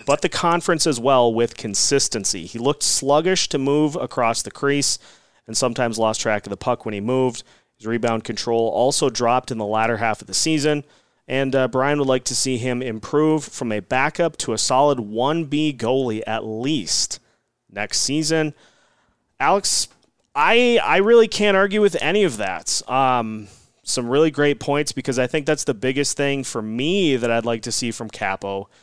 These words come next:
is I'd like to see him be more consistent against those playoff teams, because we look at what he did this past season in his first year in the N H L. Dominated those bottom four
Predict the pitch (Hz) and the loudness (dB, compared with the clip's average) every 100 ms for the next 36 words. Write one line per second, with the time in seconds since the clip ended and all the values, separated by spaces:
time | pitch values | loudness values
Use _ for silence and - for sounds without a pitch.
0 | _ _ - 117 127 120 123 156 - 170 | _ _ -10 -4 -4 0 0 0 0 -4
1 | - 165 160 143 139 135 127 123 110 131 | -2 -2 -2 0 0 0 -2 -4 -2 -2
2 | - 120 113 110 110 - 107 98 - 107 | -2 -4 -4 -6 -6 -6 -6 -8 -8 -6
3 | 107 117 131 - 147 156 180 - - _ | -2 -2 -4 -6 -4 -4 -2 -6 -6 _
4 | _ _ _ 127 123 143 139 117 - - | _ _ _ -8 0 2 2 0 -2 -4
5 | - - 131 143 156 170 151 147 123 139 | -8 -6 0 2 2 2 2 2 2 0
6 | 135 127 127 - 127 123 - 160 151 120 | 0 -2 -4 0 0 2 -2 -2 -2 0
7 | 107 107 _ - _ _ 123 123 123 - | -2 -4 _ -20 _ _ -4 0 0 0
8 | 143 135 - 127 123 117 107 101 - 101 | 0 0 0 0 0 0 -2 -2 -4 -4
9 | 82 - _ _ _ _ _ _ _ 143 | -4 -6 _ _ _ _ _ _ _ _
10 | _ - 151 156 190 202 185 160 131 120 | _ -2 2 4 6 6 6 6 4 2
11 | 127 123 107 135 131 139 123 - - 131 | 2 0 2 4 4 4 0 -4 0 2
12 | 113 90 - | 2 -2 -8